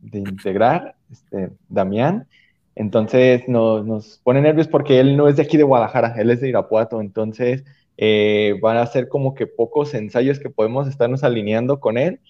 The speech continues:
pero ya tuvimos la, la suerte de ya tener uno con él y, y se sintió muy chido todo, la vibra.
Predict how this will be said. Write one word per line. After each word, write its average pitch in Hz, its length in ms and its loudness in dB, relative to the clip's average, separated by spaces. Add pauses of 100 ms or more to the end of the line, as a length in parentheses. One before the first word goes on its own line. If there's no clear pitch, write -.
(420)
pero 147 380 6
ya 139 420 2
tuvimos 143 440 2
la, 104 320 -2
la 101 140 -4
suerte 110 280 -6
de 113 80 -4
ya 107 140 -2
tener 127 260 -4
uno 143 200 -4
con 127 180 -6
él 156 180 -6
y, 117 340 -2
y 107 60 -14
se - 120 -16
sintió 110 280 -6
muy 117 160 -4
chido 113 280 2
todo, 101 240 2
la 90 140 0
vibra. 120 420 -2